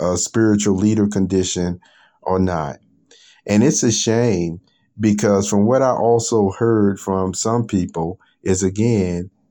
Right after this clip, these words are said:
discrimination, which has been proven, which now people are regretting that they did that in the first place, uh, was actually used against persons who would not get the vaccination.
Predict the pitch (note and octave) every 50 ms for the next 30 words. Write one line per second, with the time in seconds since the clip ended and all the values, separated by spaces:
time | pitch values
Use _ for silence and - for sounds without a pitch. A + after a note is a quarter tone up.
0 | _ - A2 G2+ G#2 - - A2+ A2 G#2+ G#2 G2+ G#2+ A#2 C#3+ E3 D3 - - -
1 | E2 D2+ D#2 D#2+ F#2+ - _ _ _ _ _ _ _ - G2+ G#2 G#2 G#2+ G#2 G#2
2 | - B2 A2 G#2 G#2+ A2+ A2+ A#2 G#2+ - - G2+ F#2+ F2+ F2 F#2+ G2 G#2+ A2+ -
3 | _ _ _ _ _ _ _ - - G#2+ A#2+ A#2 A2 - - A2+ A2+ A2+ A2+ G#2+
4 | G#2 G#2 G#2 - G#2+ G#2 G#2 G#2 G2+ F#2+ - - F#2+ G2+ G2 F#2+ F#2 F#2 F#2+ F#2
5 | G2 - - A2+ A#2+ C3 B2 G#2 - G2 G2 G2+ G2+ G2 G2 G#2 G2+ G2 E2+ -
6 | G2+ F#2+ F2+ F2 F#2 - A2 B2 C3 B2+ A2 G#2 G2 F#2 F2+ F2+ F2+ F2 E2+ E2+
7 | - - D#3+ F3 F3+ D#3 D#3 - - - F#2 E2 D#2+ D#2 D#2+ D#2+ - - _ -
8 | - - - - - _ - - G2 G2+ F#2+ G2+ G#2+ G#2 G#2 - - G2+ G#2 G#2+
9 | G#2+ - - A#2 A2+ G#2+ A2+ A#2+ C3+ C#3+ C#3 C3 A#2 G#2+ G#2 G#2 G#2 G#2 G#2+ G2+
10 | G2 F2+ - - - - D#3 D#3 C3+ - - - D#2 D#2 E2+ F2 - - - _
11 | _ _ _ _ _ _ _ _ - - G#2+ G#2 G#2 G2 G2+ G2+ G2+ G2+ - -
12 | - F#2+ F#2 - - G2+ F#2+ F#2 G2+ F#2 F2 F2+ F2 - - - G#2 G2+ G#2 G#2+
13 | G#2 F#2+ F2+ - - - - - G#2+